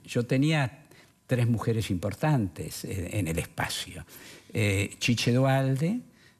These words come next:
Margarita Stolbizer y Graciela Camaño.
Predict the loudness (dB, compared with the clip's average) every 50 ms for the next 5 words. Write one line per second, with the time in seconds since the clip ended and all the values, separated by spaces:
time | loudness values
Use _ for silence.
0 | _ -2 0 2 2 2 2 2 2 2 2 0 0 0 0 0 2 4 4 4
1 | 2 2 0 -2 -2 0 0 0 -2 -4 -14 -20 -20 -20 -20 _ _ _ _ _
2 | _ _ _ _ _ -2 0 0 2 0 0 -2 -2 -2 -2 0 0 2 4 4
3 | 4 4 2 0 -2 -6